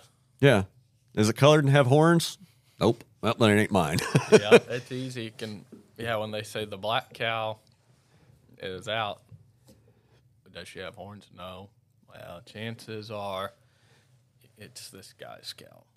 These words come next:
Speaker 1: And I get fifteen, twenty years ago when there were other colors of cattle in the country, in the world besides black that people like to have, that maybe color was more of an important distinction. Now it's like, if somebody says there's a cow out, you almost automatically assume it to be black.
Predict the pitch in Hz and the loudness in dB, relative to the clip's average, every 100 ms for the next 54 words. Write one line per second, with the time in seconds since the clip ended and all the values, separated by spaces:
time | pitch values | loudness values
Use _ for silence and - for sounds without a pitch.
0 | - 185 165 156 - - 131 - 131 113 | 4 4 6 2 0 2 0 2 -2 0
1 | - 120 92 92 107 110 107 113 120 107 | 2 2 4 4 4 2 4 6 6 4
2 | 104 90 85 82 85 90 87 90 92 90 | 2 2 2 2 2 0 0 2 2 2
3 | 85 - 90 92 101 95 90 - 90 110 | -2 0 2 4 4 2 0 0 -2 2
4 | 95 92 90 - 92 80 78 92 101 107 | 2 2 -4 -2 0 2 2 4 4 4
5 | 92 90 107 101 85 71 80 78 98 - | 4 4 6 6 4 2 0 2 -2 -4
6 | 82 - 101 95 92 - 92 90 92 120 | -4 -2 -2 0 0 0 -4 2 2 2
7 | 143 _ - _ _ 117 127 110 127 165 | -2 _ -20 _ _ -2 0 4 6 8
8 | 139 - 131 120 107 113 107 104 95 87 | 6 6 8 8 6 6 6 6 4 2
9 | 107 80 76 - 98 - 76 78 98 131 | 2 0 0 0 0 2 0 4 4 4
10 | 117 - 107 92 - _ _ _ _ _ | 2 2 4 4 -2 _ _ _ _ _
11 | _ _ _ _ _ _ _ _ - - | _ _ _ _ _ _ _ _ -4 2
12 | 143 123 107 120 101 95 80 82 - 104 | 4 4 4 4 6 4 2 0 0 2
13 | 95 76 - 85 78 98 92 - - 90 | 4 4 2 -2 2 4 4 2 4 4
14 | 82 82 85 85 80 76 - - 92 85 | 4 2 2 0 0 0 0 0 2 2
15 | - 76 78 73 67 50 50 | 0 0 0 0 -2 -4 -6